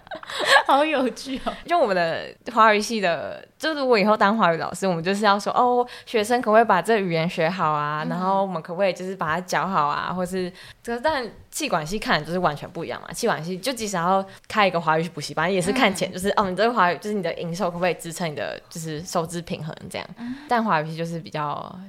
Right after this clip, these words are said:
Speaker 2: 小而美。
Speaker 1: 啊，那你会怎么，就是如果你要说一个你交换最难忘的经历，你会讲是什么？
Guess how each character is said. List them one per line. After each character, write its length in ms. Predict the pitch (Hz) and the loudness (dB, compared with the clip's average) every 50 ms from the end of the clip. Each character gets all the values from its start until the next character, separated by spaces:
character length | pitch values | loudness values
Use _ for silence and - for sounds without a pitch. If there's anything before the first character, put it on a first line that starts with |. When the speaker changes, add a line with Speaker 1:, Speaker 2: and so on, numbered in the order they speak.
| 190 - | -16 -12
Speaker 2:
小 440 | - - - - 202 - 151 147 - | -10 -4 -2 -2 0 0 -2 -4 -4
而 180 | - 170 160 160 | -8 -8 -6 -6
美。 340 | 175 185 165 - - 190 196 - - | -6 -6 -8 -8 -12 -16 -20 -20 -18
Speaker 1:
啊， 280 | - 175 170 185 220 226 - - - - - | -16 -14 -12 -12 -12 -14 -14 -16 -14 -8 -4
那 60 | 440 494 | -2 2
你 100 | 370 214 | 4 6
会 140 | 233 311 370 | 8 6 6
怎 140 | - - 226 | 6 6 4
么， 360 | 196 175 143 117 104 85 - 202 - | 4 4 2 0 0 -2 -4 -4 -2
就 120 | - 320 | 0 2
是 100 | 302 311 | 4 8
如 160 | 294 254 240 | 8 10 10
果 120 | 226 220 208 | 10 8 8
你 120 | 196 185 | 6 4
要 300 | 170 160 165 175 180 190 | 2 2 4 4 4 2
说 300 | 202 202 - 214 208 208 | 2 0 2 2 4 4
一 60 | 190 | 4
个 100 | 175 170 | 2 2
你 200 | 165 160 156 151 | -2 -2 -4 -4
交 180 | 147 - 175 185 | 0 2 2 4
换 180 | 196 214 185 180 | 4 4 2 2
最 160 | 202 202 180 | 0 0 0
难 260 | 175 156 135 135 165 | 0 -2 -2 -2 0
忘 180 | 175 180 160 165 | 0 0 0 -2
的 120 | 160 156 | -4 -8
经 300 | 151 - 170 156 156 160 | -8 -8 -8 -6 -6 -6
历， 100 | 170 160 | -6 -8
你 160 | 147 107 165 | -8 -8 -6
会 180 | 156 185 165 170 | -6 -6 -6 -6
讲 300 | 165 - 104 104 - 165 | -8 -8 -8 -8 -8 -10
是 140 | 170 175 165 | -10 -10 -12
什 180 | 160 - - - | -12 -12 -14 -16
么？ 200 | 85 - - | -16 -16 -18